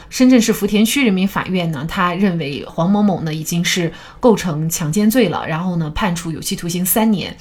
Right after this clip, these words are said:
但是二审深圳市中级人民法院呢就认为啊，黄某某无罪哈，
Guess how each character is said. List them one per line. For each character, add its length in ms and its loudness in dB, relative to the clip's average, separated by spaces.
但 120 2
是 100 2
二 200 8
审 300 -2
深 160 2
圳 120 4
市 120 -4
中 180 0
级 100 -2
人 120 -2
民 120 0
法 220 -6
院 260 -2
呢 160 -6
就 420 0
认 260 2
为 160 -4
啊， 260 -4
黄 260 2
某 160 4
某 300 -2
无 160 -4
罪 300 0
哈， 320 -8